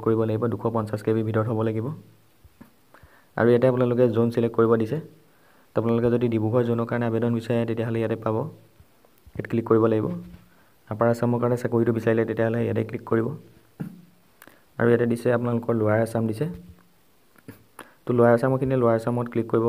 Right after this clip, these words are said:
পাৰে ইয়াতে। চেণ্ট্ৰেল আছাম এইবিলাক দিছে। হিলছ জ'নৰ কাৰণে apply কৰিব পাৰে, যিখিনি হিলছ area আছে। আৰু গ্ৰেড ফ'ৰৰ আবে-, পষ্টখিনিৰ কাৰণে আপোনালোকে ক'ত বিচাৰে চাকৰিটো, ইয়াতে ছিলেক্ট কৰিব। তো আছা-,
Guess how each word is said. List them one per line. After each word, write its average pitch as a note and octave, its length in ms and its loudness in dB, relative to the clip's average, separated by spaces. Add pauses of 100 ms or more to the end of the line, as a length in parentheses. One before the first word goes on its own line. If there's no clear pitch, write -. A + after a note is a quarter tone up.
পাৰে A2+ 160 0
ইয়াতে। A2 180 -4 (1800)
চেণ্ট্ৰেল A#2 360 2
আছাম A#2+ 240 0
এইবিলাক A2+ 300 0
দিছে। B2+ 160 -4 (600)
হিলছ B2 260 4
জ'নৰ A#2 300 2
কাৰণে A#2 220 -2 (420)
apply A2+ 240 -2
কৰিব A2+ 140 2 (100)
পাৰে, A#2 180 -2
যিখিনি A2 300 -6
হিলছ G#2+ 240 -6
area G#2+ 200 0
আছে। - 120 -10 (1200)
আৰু A2+ 140 -2
গ্ৰেড A2+ 200 0
ফ'ৰৰ B2 280 6
আবে-, A#2 260 2
পষ্টখিনিৰ A#2+ 380 -2
কাৰণে B2 180 -2
আপোনালোকে A#2+ 320 -4 (100)
ক'ত A#2 180 -4
বিচাৰে A#2 300 -2
চাকৰিটো, A#2 400 -2
ইয়াতে A2+ 240 -4
ছিলেক্ট A2 240 -6
কৰিব। A2 160 -4 (1000)
তো - 120 -6
আছা-, A#2 200 2